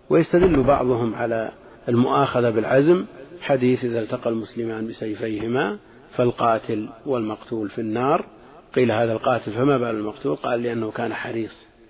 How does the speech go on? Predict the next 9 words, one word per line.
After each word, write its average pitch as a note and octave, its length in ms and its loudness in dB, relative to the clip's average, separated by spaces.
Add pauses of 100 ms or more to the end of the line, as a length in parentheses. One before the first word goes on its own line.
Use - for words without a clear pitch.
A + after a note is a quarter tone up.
(240)
كان A#2+ 220 -4
حريصاً D#3 520 0
على B2+ 100 -2
قتل A#2+ 320 -8
صاحبه، - 400 -12 (420)
عازم D3 480 4
على A#2+ 140 0
قتل A#2 340 -6
صاحبه." A#2 480 -4